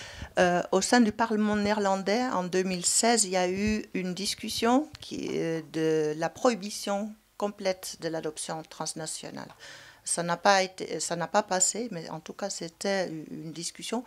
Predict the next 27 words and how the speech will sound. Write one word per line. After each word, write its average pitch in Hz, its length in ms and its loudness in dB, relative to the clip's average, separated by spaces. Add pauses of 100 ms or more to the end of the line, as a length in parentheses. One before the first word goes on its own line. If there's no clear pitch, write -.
(240)
pour 233 200 4
les 185 140 0
raisons 185 380 0
qu'Amandine 170 600 -8
vient 165 180 -12
de 160 80 -12
voir, 170 260 -8
qu'il - 140 -10
y - 20 -6
a 156 60 -8 (480)
toutes 233 240 -8
sortes 196 260 0 (180)
d'autres 220 560 0
solutions 185 600 -4 (560)
à, 165 800 0
à, - 320 -2
à 175 40 6
penser 185 600 2 (140)
pour 165 180 -2
l'accueil 170 440 -2
d'un 165 140 -6
enfant 170 300 -8
qui 160 220 -12
ne 156 80 -10
peut 156 200 -8
pas 170 240 -2
être - 300 -8